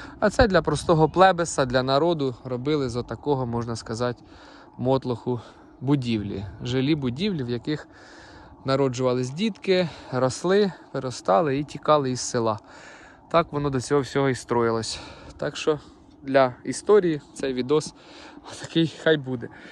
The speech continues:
Що тут було зараз, ще що, що є зараз і що буде потім,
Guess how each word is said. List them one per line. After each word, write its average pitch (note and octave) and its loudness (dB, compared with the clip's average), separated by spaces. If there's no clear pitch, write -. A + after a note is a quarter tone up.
Що F3 2
тут D3 -4
було C#3+ 2
зараз, F3+ 4
ще C#3+ -4
що, D#3+ 4
що C#3+ 2
є D3+ 6
зараз D#3+ 4
і C3+ -2
що C#3 -2
буде C3+ -4
потім, E3 -2